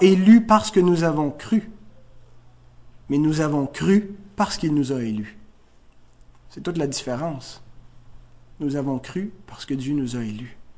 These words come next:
Notre foi est l'écho de son amour, de son élection, de son choix. Alors pourquoi est-ce que Dieu nous a élus ? S'il nous a pas élus parce qu'il savait qu'on allait croire, pourquoi est-ce qu'il nous a élus, nous, plutôt qu'un autre ?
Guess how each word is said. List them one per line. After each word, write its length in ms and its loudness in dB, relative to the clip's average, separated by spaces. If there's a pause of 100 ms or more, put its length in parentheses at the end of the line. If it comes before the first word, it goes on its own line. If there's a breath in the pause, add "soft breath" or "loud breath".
(120)
Notre 240 -6
foi 400 -6
est 80 -2
l'écho 420 -4
de 60 -14
son 200 -6
amour, 380 -4
de 80 -6
son 240 -6
élection, 480 -4
de 80 -6
son 220 -10
choix. 300 -14 (3250)
Alors 260 6
pourquoi 360 6
est-ce 100 4
que 60 8
Dieu 160 10
nous 200 10
a 60 6
élus ? 380 8 (1300)
S'il 220 10
nous 160 12
a 80 10
pas 180 8
élus 260 12
parce 200 8
qu'il 100 4
savait 300 6
qu'on 160 6
allait 200 6
croire, 240 10
pourquoi 340 10
est-ce 100 8
qu'il 120 12
nous 160 10
a 100 8
élus, 260 12
nous, 300 12
plutôt 320 8
qu'un 220 10
autre ? 440 10